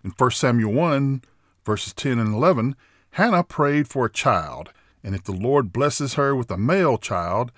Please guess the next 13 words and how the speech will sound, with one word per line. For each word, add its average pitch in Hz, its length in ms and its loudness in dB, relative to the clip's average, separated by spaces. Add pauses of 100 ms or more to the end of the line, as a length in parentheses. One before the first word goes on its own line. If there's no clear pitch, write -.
(220)
she - 200 -2
would 104 200 -2
dedicate 160 500 2
him 143 440 0
to 131 160 0
the 127 80 0
Lord. 98 480 0 (540)
My 101 100 2
friends, 135 560 0
women 120 380 6
say 185 240 2
this 101 160 -2
prayer, 120 500 -2